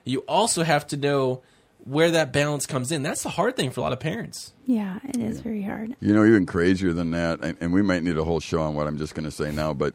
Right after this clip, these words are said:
Speaker 3: crazier than that is the differences between men and women.
Speaker 1: Mm.
Speaker 3: I mean,
Speaker 1: Yeah.
Speaker 3: men love to fix things.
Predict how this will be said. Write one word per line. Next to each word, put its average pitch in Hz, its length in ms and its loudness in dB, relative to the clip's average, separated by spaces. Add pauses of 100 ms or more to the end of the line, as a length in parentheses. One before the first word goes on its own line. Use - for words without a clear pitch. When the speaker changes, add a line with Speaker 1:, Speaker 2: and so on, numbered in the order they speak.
(160)
Speaker 3:
crazier 110 460 2
than 101 200 0
that 71 320 -4
is 80 140 -2
the 82 80 -2
differences 82 520 -4
between 76 380 -6
men 76 180 -2
and 69 140 -4
women. 65 300 -6 (200)
Speaker 1:
Mm. 110 240 -12
Speaker 3:
I - 40 -6
mean, 73 320 -4 (260)
Speaker 1:
Yeah. 107 180 -6 (200)
Speaker 3:
men 104 480 4 (280)
love 90 360 2
to 92 140 0
fix - 460 -2
things. 71 560 -10